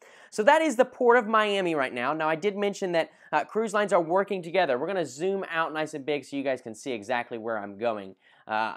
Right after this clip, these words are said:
I'm very familiar with the geom-, uh, geography of the, uh, the Florida area and the Bahamas and really the Caribbean, and so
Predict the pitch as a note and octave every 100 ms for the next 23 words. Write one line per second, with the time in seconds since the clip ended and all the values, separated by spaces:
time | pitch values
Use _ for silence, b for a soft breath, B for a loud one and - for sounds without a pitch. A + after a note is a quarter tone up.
0 | - A#2 A#2+ B2 A#2+ D3+ C#3+ C#3+ C#3 C3+
1 | A#2+ A#2+ G#2+ - A#2+ B2 B2 - B2 G#2+
2 | G2+ G2+ A2 B2 A#2 - A2 - B2 B2+
3 | A#2+ G#2 - G#2 G#2+ G2+ G2 F#2+ F#2+ F#2+
4 | F2+ - C3 A#2 A2 A2+ A2+ G#2+ G2 A#2+
5 | A2+ A2 G2+ G2+ E3 E3+ A2 - A#2+ A2
6 | G2+ G2+ - G#2+ G2+